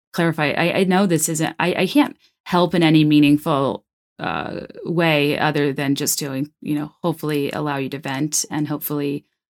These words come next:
allow you to feel less alone. And I know I got to this kind of, like, at the end of last week's episode, but I really do think that it, a lot of this is so, is probably similar to getting married and how a lot of married people seem miserable. A lot of married people are like, "Oh, the old ball and chain."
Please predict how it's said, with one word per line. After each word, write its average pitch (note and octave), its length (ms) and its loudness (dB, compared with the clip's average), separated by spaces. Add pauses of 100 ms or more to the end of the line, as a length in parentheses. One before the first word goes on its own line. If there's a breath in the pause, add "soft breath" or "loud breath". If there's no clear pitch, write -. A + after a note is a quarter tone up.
(180)
allow C#3 640 -2 (140)
you C#3+ 580 -2
to - 140 -8
feel C#3+ 180 -2
less C#3 180 -4
alone. D#3+ 480 0 (200)
And G#3 80 2
I G3+ 60 4
know A3+ 100 4
I A#3+ 80 2
got D#3+ 220 0
to E3 60 -6
this E3 140 -2
kind E3 180 2
of, D3 60 0
like, D3+ 140 -2
at C#3+ 160 -6
the - 160 -8
end D3 160 0
of D3 80 -4
last D#3+ 240 2
week's D#3+ 180 -4
episode, E3 380 -4
but D#3 80 -6
I D#3 40 -4
really G3 280 0
do D3 240 -4
think D3+ 340 -4
that C3 300 -8 (720)
it, - 180 -2
a F#3+ 120 2
lot F#3 180 4
of A#3+ 60 2
this G#3+ 180 0
is E3 120 -2
so, D#3 280 2
is F#3+ 240 0
probably G3+ 420 2
similar D#3 360 2
to C#3 80 -2
getting C#3+ 240 2
married C#3+ 360 0
and D3 200 -2
how C#3+ 380 -2
a D3 40 -4
lot D3 180 0
of D#3+ 60 2
married D#3+ 260 4
people E3 220 -4
seem E3 220 0
miserable. E3 580 -2
A - 20 -4
lot C#3+ 220 -2
of D3+ 60 2
married D3 260 0
people D3 260 -8
are D3 80 -4
like, C#3+ 180 -4
"Oh, D3 200 0
the C#3+ 160 0
old D3+ 180 0
ball D#3+ 240 4
and D#3+ 140 6
chain." D#3 640 0